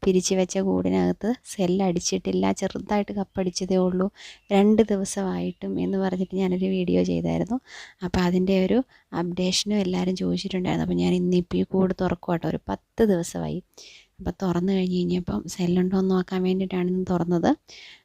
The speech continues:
ആ, ര-, മഴ, വലിയൊരു മഴ കഴിഞ്ഞിട്ട് ഇപ്പോൾ ചെറിയൊരു ശാന്തത നമ്മുടെ ഇവിടെ ഉണ്ട്. അപ്പോൾ അതുകൊണ്ട് ഞാൻ ഇന്നിപ്പം,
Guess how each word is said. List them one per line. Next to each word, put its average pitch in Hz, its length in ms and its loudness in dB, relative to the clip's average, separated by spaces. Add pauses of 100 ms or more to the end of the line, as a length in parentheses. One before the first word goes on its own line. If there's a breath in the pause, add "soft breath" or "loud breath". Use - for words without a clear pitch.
(120)
ആ, 202 60 -8 (400)
ര-, - 300 -4
മഴ, 185 500 4 (320)
വലിയൊരു 220 640 2
മഴ 190 280 -2
കഴിഞ്ഞിട്ട് 190 480 -2
ഇപ്പോൾ 190 360 -6
ചെറിയൊരു 196 560 2
ശാന്തത 185 440 0
നമ്മുടെ 180 320 2
ഇവിടെ 185 180 2
ഉണ്ട്. 180 400 0 (640 loud breath)
അപ്പോൾ - 180 -8
അതുകൊണ്ട് 180 380 0
ഞാൻ 190 220 2
ഇന്നിപ്പം, 190 560 -2